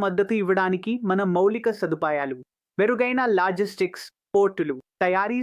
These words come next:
సెటప్లు మరియు శక్తి వ్యవస్థలపై దృష్టి సారిస్తుంది. ప్రపంచంలో వేల మైళ్ళ దూరంలో ఉన్న ధోరణులు నేరుగా మనపై ప్రభావం చూపిస్తాయి. మనపై.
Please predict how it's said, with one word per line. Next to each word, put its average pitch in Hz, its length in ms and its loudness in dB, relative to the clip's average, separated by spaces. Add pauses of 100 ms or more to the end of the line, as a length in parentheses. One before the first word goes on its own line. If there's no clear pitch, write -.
సెటప్లు 160 460 -2 (460)
మరియు 196 300 2 (200)
శక్తి 208 280 -2 (120)
వ్యవస్థలపై 196 640 -2 (520)
దృష్టి 196 420 0
సారిస్తుంది. 165 600 -2 (760)
ప్రపంచంలో 233 560 2 (160)
వేల 214 280 2
మైళ్ళ 214 240 0 (100)
దూరంలో 214 440 4
ఉన్న 196 140 2 (140)
ధోరణులు 190 480 2 (320)
నేరుగా 196 340 2 (140)
మనపై 196 300 0 (120)
ప్రభావం 185 420 0 (100)
చూపిస్తాయి. 139 520 -6 (420)
మనపై. 185 420 2